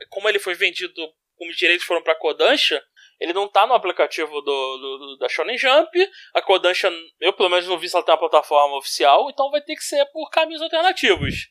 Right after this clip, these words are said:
E aí até o caminho alternativo é difícil de encontrar. E aí eu vou, eu vou aproveitar pra ler o, o, os spin-offs e as continuações também. Então, por exemplo, tem um spin-off do Shaman King que é baseado na irmã do moleque chinês lá, a, é Juntao, sei lá.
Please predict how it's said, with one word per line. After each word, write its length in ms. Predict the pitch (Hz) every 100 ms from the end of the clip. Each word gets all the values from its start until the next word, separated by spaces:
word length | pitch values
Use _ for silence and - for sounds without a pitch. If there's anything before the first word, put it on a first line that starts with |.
| -
E 60 | 196
aí 120 | 277
até 280 | 320 - 359
o 40 | 427
caminho 320 | 427 359 370
alternativo 520 | 359 330 277 - 285
é 40 |
difícil 320 | 320 320 285 302
de 20 |
encontrar. 540 | 320 320 226 190 147 - _ _ -
E 80 |
aí 60 | 214
eu 100 | 302
vou, 160 | 294 277
eu 120 | 220
vou 160 | 208 214
aproveitar 640 | 254 254 240 247 233 220
pra 180 | 233 285
ler 240 | 247 214 220
o, 80 |
o, 880 | 254 262 262 262 262 220 233 233 -
os 140 | 196 -
spin-offs 640 | - 262 240 208 226 233
e 40 | 240
as 100 | -
continuações 680 | 233 247 247 - 220 208
também. 400 | - 247 185 156 -
Então, 120 | 202
por 60 | 196
exemplo, 160 | 226
tem 100 | 233
um 40 | 269
spin-off 640 | 302 269 233 226 320 -
do 100 | 294
Shaman 300 | 254 262 262 233
King 180 | 262
que 100 | 285
é 40 | 262
baseado 640 | 262 247 214 226 269 294 -
na 140 | 214 214
irmã 340 | 208 208 240 254
do 200 | 269 247
moleque 280 | 240 233 -
chinês 320 | 233 208 180
lá, 220 | 156 127
a, 440 | 98 123 123 120 120
é 280 | 117 131 135
Juntao, 680 | 139 147 175 170 - 131 131 -
sei 200 | - 127
lá. 220 | 117